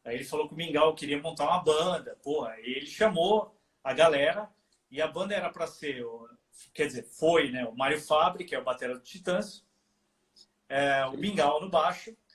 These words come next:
Speaker 1: o Léo na guitarra, e o guitarrista era o Sérgio Serra.
Speaker 2: Sim.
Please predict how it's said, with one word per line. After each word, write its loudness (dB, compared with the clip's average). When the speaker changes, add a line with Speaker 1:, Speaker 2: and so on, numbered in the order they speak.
Speaker 1:
o -10
Léo 2
na -6
guitarra, 0
e -4
o 0
guitarrista 0
era -6
o -4
Sérgio 2
Serra. 0
Speaker 2:
Sim. 2